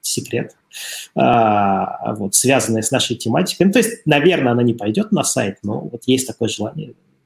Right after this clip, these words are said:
как бы, как экспириенс, э, сделать себе вызов. А могли бы мы действительно сделать быстро игру на Unity? Потому что в чём, в чём проблема вообще всех наших, э,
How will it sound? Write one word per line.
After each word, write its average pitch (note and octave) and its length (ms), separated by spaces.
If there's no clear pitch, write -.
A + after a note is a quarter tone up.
как - 180
бы, - 60
как A#2 200
экспириенс, C3 800
э, A2 200
сделать A2 240
себе G2 280
вызов. C3+ 260
А B2 140
могли B2 340
бы C3 120
мы E3 120
действительно E3 380
сделать B2+ 300
быстро B2+ 440
игру A#2+ 140
на B2 100
Unity? G2 140
Потому G#2+ 140
что - 120
в - 60
чём, G3 440
в - 80
чём G3 220
проблема F3+ 440
вообще A2+ 280
всех D#3+ 400
наших, A#2 500
э, G#2+ 380